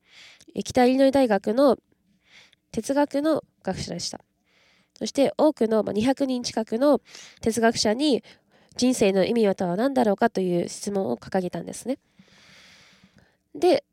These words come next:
ある人たちは、まあ、こうなんじゃないかということを、仮説を立てたり、他の人は、まあ、自分たちで人生の意味を作るんだと。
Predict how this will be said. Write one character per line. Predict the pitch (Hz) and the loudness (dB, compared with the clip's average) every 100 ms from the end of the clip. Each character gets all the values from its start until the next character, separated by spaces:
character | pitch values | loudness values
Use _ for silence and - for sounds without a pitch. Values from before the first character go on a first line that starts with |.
| _ _ _ | _ _ _
あ | 277 | 0
る | 269 208 | 2 0
人 | 208 190 | -4 -10
た | 170 | -8
ち | - | -2
は、 | 254 | -2
ま | 185 | -4
あ、 | - _ _ _ _ _ _ - | -8 _ _ _ _ _ _ -4
こ | 196 185 | 0 2
う | |
な | 175 | 0
ん | 170 | -2
じ | 170 | -4
ゃ | |
な | 180 | -6
い | - | -2
か | 240 | -2
と | - | -2
い | 170 | -8
う | |
こ | - | -8
と | - - | -8 -8
を、 | - _ _ _ _ _ | -8 _ _ _ _ _
仮 | 226 | -2
説 | 226 - 208 | -2 0 0
を | 196 | 0
立 | - _ - _ _ _ _ _ _ _ _ _ _ - | -4 _ -20 _ _ _ _ _ _ _ _ _ _ -6
て | 208 | -4
た | 196 180 | -2 -4
り、 | 180 - _ _ - | -6 -12 _ _ -16
他 | - 240 240 | -12 -2 0
の | 247 | 0
人 | - 262 | 0 2
は、 | 285 | 2
ま | 185 | 0
あ、 | |
自 | - 202 | -2 -2
分 | 202 | -2
た | 175 | -4
ち | - | -6
で | 165 - _ _ _ _ _ _ | -8 -10 _ _ _ _ _ _
人 | - 208 | -4 -2
生 | 175 | -2
の | 185 | -2
意 | |
味 | 170 | -4
を | |
作 | - - | -2 0
る | 220 | 0
ん | |
だ | 190 | -4
と。 | - | -10